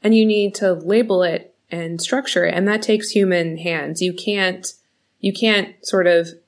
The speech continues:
automate that part. It really does take a human. So that's the process I'm in right now, which is asking, well, what is feminist labor in this context? Can these tasks be feminist? What, what would it need? And how could it be made?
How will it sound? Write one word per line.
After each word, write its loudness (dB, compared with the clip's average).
automate 0
that -2
part. 0
It -2
really 2
does 0
take -4
a -4
human. -4
So -4
that's 0
the 0
process -6
I'm -2
in -2
right -2
now, -2
which -6
is -6
asking, -2
well, -2
what 2
is 2
feminist -2
labor 0
in -2
this -4
context? -8
Can 2
these 4
tasks -4
be -4
feminist? -2
What, -2
what 0
would 2
it 0
need? -2
And 2
how 0
could -2
it 0
be -2
made? -4